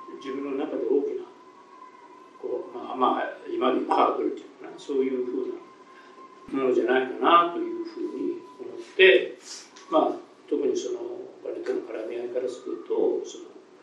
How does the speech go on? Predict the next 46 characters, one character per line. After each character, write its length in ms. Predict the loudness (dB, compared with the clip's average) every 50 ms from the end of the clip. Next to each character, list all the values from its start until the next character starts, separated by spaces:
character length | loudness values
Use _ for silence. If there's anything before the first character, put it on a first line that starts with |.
| -20 -20 -20 -20 -20 -20 -20 -14 -2 2
ロ 120 | 2 4
ケ 120 | 4 2
の 60 | -2 -4
場 160 | -6 -8 -8
所 180 | -4 0 2 2
を、 180 | 2 0 -2 -6 -12 -18 -20 -20 -20 -10 -2 2
<clears throat> 1120 | 2 4 4 2 0 -4 -10 -14 -20 -20 -20 -20 -20 -20 -20 -20 -20 -20 -20 -20 -20 -8 -2
ど 120 | 0 4 6
こ 80 | 8
に 60 | 8 8
持 100 | 6 4 -2
っ 20 |
て 140 | -6 -8 -8
い 20 |
く 60 | -8 -10
ん 40 | -12 -16 -18
だ 80 | -20
っ 680 | -20 -20 -20 -20 -20 -20 -20 -20 -20 -20 -20 -20 -20 -16
て 60 | -14
い 80 | -12
う 40 | -12 -12 -14 -14 -16 -18 -18 -14
こ 100 | -10 -10
と 180 | -10 -10 -6 -2
で、 340 | 0 2 2 2 0 -2 -6 -10 -16 -20 -20 -20 -20 -20 -20 -20 -20 -20 -20 -20 -20 -20 -20 -20 -20 -20 -20 -18
そ 160 | -16 -16 -16 -16
の、 80 | -20 -20 -20 -20 -20 -20 -20 -20 -20 -20 -20 -20 -20 -8 -2 0
<clears throat> 1400 | 2 2 2 -2 -4 -8 -14 -20 -20 -20 -20 -20 -20 -20 -20 -20 -20 -20 -20 -20 -20 -20 -20 -16 -12 -10 -6
ザ 160 | -4 -2 0
ト 120 | 4 4
ウ 60 | 4 4
イ 40 |
チ 100 | 4 2
で 80 | 0 2
あ 80 | 4 4
れ 160 | 6 6 4
ば、 160 | 4 2 0 -4 -10 -18 -20 -20 -20 -16 -14
そ 80 | -12 -12
の 160 | -12 -12 -12
茨 160 | -14 -16 -18
城 0 |
っ 280 | -18 -20 -20 -20 -20 -20
て 20 | -20
い 60 | -20
う 400 | -20 -20 -18 -8 -4 -2 -2 -2
の 0 |
と、 120 | -2 -6